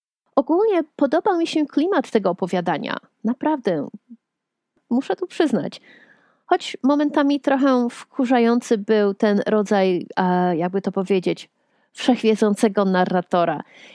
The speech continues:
I czasem styl przeistaczał się w zbyt, em, dramatyczno-kwiecisty, ale ja, z tego, co widzę, to w tej chwili jest to normalne w literaturze polskiej,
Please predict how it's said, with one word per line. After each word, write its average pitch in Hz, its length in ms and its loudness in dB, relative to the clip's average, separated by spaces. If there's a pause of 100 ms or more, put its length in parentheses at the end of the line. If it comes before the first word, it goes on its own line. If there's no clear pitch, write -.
I 208 100 -4
czasem 254 360 2
styl 226 400 2
przeistaczał 202 800 0
się 190 460 0
w 190 60 -6
zbyt, 180 360 -2 (220)
em, 175 400 0 (400)
dramatyczno-kwiecisty, 180 1500 -4
ale 247 380 2 (300)
ja, 254 140 -2 (140)
z - 540 -16
tego, 330 360 0
co 240 260 0
widzę, 202 600 -2
to 233 120 -2
w - 80 -12
tej 226 160 0
chwili 226 440 -2
jest 196 200 0
to 196 100 0
normalne 185 840 2
w - 80 -8
literaturze 269 640 -2
polskiej, 269 600 -2